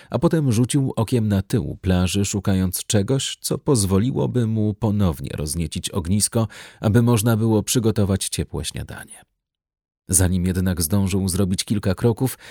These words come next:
zobaczył sześć czy siedem wiązek naciętego drewna ułożonych wzdłuż obozowiska.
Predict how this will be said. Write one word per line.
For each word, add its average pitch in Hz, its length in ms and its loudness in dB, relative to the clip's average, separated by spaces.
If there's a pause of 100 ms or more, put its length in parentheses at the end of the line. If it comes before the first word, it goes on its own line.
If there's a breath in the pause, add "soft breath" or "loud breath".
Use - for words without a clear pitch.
(200 loud breath)
zobaczył 123 440 2
sześć - 600 -2
czy 110 120 -2
siedem 101 480 0
wiązek 107 680 0
naciętego 110 600 0
drewna 82 520 0 (220 loud breath)
ułożonych 101 600 2
wzdłuż 92 320 -2
obozowiska. - 800 -2